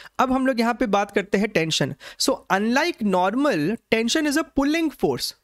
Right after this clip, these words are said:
नॉर्मल पुशिंग फो-, अ, फोर्स था, टेंशन आपको एक पुलिंग फोर्स है, जो धागे में लगता है, स्ट्रिंग्स में लगता है,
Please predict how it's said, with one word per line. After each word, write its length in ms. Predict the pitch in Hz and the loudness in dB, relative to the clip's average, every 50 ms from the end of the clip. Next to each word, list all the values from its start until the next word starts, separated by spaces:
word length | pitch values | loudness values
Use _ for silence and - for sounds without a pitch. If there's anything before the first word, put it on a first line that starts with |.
| _ 190 | _ -2
नॉर्मल 360 | 170 180 185 180 190 233 254 | 0 0 0 0 0 -2 -4
पुशिंग 400 | 247 - 214 202 - 285 285 277 - - | -2 -2 -2 0 0 -2 -2 -2 0 0
फो-, 120 | 262 247 | 0 0
अ, 180 | - 226 196 190 | 0 0 -2 -2
फोर्स 360 | - - 220 226 220 - - | 0 0 0 0 0 -2 -2
था, 140 | 269 311 330 - - - - - _ - | -2 -2 -2 -8 -16 -20 -20 -6 _ 0
टेंशन 320 | 226 240 240 - 311 294 | 0 0 0 0 0 0
आपको 220 | 269 262 - 294 | 0 0 0 -2
एक 120 | 294 - - _ | -4 -4 -4 _
पुलिंग 300 | 247 240 247 294 302 285 | -2 0 0 0 -2 0
फोर्स 320 | - 247 214 196 - - | 0 0 0 0 0 0
है, 200 | 220 247 285 302 - _ _ _ _ - | 0 0 0 -4 -6 _ _ _ _ -12
जो 640 | 160 156 156 160 208 285 285 240 247 294 311 - _ 180 | -12 -8 -4 -2 0 0 2 2 0 -2 -4 -8 _ -6
धागे 460 | 156 160 147 175 190 214 220 294 294 | -4 -2 0 0 0 0 0 -2 -2
में 140 | 277 247 214 | 0 0 0
लगता 320 | 196 175 - _ 196 175 | -2 -4 -2 _ 0 0
है, 120 | 180 240 | 0 0
स्ट्रिंग्स 460 | 247 - - - 269 302 311 285 - - | -4 -6 -2 -2 0 0 0 -2 0 0
में 100 | 233 202 | 0 0
लगता 320 | 180 156 - _ 175 170 | 0 -2 -2 _ -2 0
है, 240 | 156 180 247 294 | 0 0 -2 -2